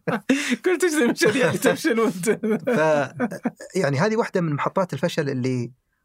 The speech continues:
Speaker 2: عرفنا فيها، آه،
Speaker 1: إيه.
Speaker 2: أنه هذا السوق، آه، في السعودية لا زال إلى الآن يحتاج إلى إعادة نظر بشكل كبير.
Speaker 1: مم.
Speaker 2: وأنه ما يمكن إلى اليوم،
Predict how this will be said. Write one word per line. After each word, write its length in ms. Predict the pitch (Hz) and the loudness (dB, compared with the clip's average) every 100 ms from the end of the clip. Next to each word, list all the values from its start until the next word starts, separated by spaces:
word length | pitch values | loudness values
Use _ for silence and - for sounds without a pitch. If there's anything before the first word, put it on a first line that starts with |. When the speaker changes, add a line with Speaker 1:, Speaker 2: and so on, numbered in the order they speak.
| _ | _
Speaker 2:
عرفنا 400 | 123 - - 165 | -2 -2 0 -4
فيها، 580 | 147 190 156 165 180 202 _ _ - | -2 -2 0 0 -2 -6 _ _ -4
آه، 40 | |
Speaker 1:
إيه. 240 | 120 117 139 | -2 -2 -2
Speaker 2:
أنه 180 | 127 127 | -2 -2
هذا 140 | 180 | -2
السوق، 460 | - - 139 165 - _ _ _ _ _ _ _ _ - | -4 -4 -2 -4 -10 _ _ _ _ _ _ _ _ -6
آه، 480 | 127 120 117 143 147 | -4 -2 -4 -6 -6
في 60 | 180 | -6
السعودية 680 | - 147 156 185 208 214 | -2 -2 0 0 0 0
لا 280 | 180 151 202 | 0 0 0
زال 360 | 185 185 175 165 | 0 0 0 0
إلى 180 | 165 156 | -2 -2
الآن 420 | - 175 196 185 | -2 -2 0 -2
يحتاج 400 | 135 - 170 147 | -4 -2 -2 0
إلى 200 | 131 131 | -2 0
إعادة 280 | 135 165 143 | 0 0 -2
نظر 200 | 143 143 | -2 -2
بشكل 280 | 143 139 - | -4 -4 -6
كبير. 340 | - 95 - - | -8 -10 -10 -6
Speaker 1:
مم. 280 | 135 147 - _ | -4 -4 -8 _
Speaker 2:
وأنه 420 | 117 131 127 123 127 | 0 2 0 -2 -2
ما 480 | 135 135 139 175 190 | -2 -2 0 0 2
يمكن 600 | 180 196 - - 117 110 - | 0 0 -2 -4 -2 -4 -4
إلى 120 | 151 | -2
اليوم، 400 | 147 131 123 107 | 0 0 -2 -4